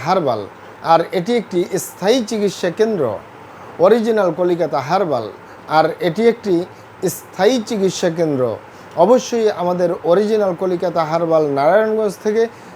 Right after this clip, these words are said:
একটি স্থায়ী সমাধান পাবেন যে কোনো রোগের ক্ষেত্রে ইনশাআল্লাহ। প্রিয়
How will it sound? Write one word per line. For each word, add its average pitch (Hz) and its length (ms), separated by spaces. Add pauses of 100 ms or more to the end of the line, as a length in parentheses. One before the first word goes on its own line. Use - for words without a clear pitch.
(140)
একটি 185 200 (220)
স্থায়ী 208 380 (140)
সমাধান 196 360 (120)
পাবেন 170 280 (560)
যে 175 100 (100)
কোনো 220 240
রোগের 180 300
ক্ষেত্রে 165 300 (320)
ইনশাআল্লাহ। 139 680 (440)
প্রিয় 170 200